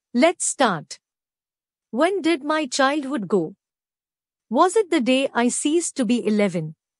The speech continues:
Was it the time I realized that hell and heaven could not be found in geography, and therefore could not be? Was that the day? When did my childhood go? Was it the time I realized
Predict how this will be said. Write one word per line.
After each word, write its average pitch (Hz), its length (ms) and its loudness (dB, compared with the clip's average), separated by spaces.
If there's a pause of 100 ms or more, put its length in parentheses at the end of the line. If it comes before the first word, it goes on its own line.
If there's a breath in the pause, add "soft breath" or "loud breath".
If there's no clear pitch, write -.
(100)
Was 240 220 4
it 240 120 -2
the 208 120 2
time 247 420 0
I 214 120 0
realized 220 600 0 (160)
that 226 200 -2
hell 311 320 -2 (100)
and 254 160 0
heaven 190 460 -2 (360)
could 294 160 0
not 302 300 -2
be 381 120 6
found 262 400 2
in 233 160 0
geography, 180 680 0 (420)
and 277 260 2
therefore 320 520 2
could 208 200 2
not 202 320 -4
be? 170 280 -2 (260)
Was 226 240 2
that 220 320 -2
the 220 80 4
day? 180 300 0 (960)
When 339 280 0
did 302 240 -2
my 311 220 -2
childhood 269 640 -2
go? 175 260 -2 (960)
Was 330 260 2
it 415 160 0
the 294 80 4
time 269 420 0
I 240 140 2
realized 208 600 -2